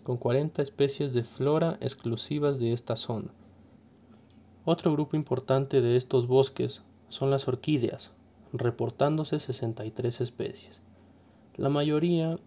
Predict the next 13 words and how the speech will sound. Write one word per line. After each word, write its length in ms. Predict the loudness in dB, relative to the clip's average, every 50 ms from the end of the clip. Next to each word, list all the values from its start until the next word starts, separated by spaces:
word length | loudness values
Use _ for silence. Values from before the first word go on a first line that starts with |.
| -20 -4
empleadas 560 | -4 -4 -2 0 2 2 4 4 4 2 0 0
con 180 | -4 -4 -4
fines 360 | -2 0 0 0 0 0 0
ornamentales, 840 | 0 0 2 2 2 0 0 0 2 4 4 4 2 0 -4 -6 -12 -20 -20 -20 -20 -20 -20 -20 -20 -20 -10 -2
veinticinco 680 | 0 0 0 0 -2 -6 -2 0 0 0 2 2 2
de 100 | 4 4
las 160 | 2 2 -2
cuales 380 | -2 2 4 6 6 6 4 2
se 100 | -2 -6
encuentran 460 | -6 -2 -2 -2 -2 0 0 0 0
bajo 220 | 0 -2 -4 -2 -2
algunas 360 | 0 0 2 0 0 -2 -6 -18 -20 -20 -8
categorías 840 | -6 -6 -4 -2 -2 -2 0 0 0 2 2 2 2 0 0 -4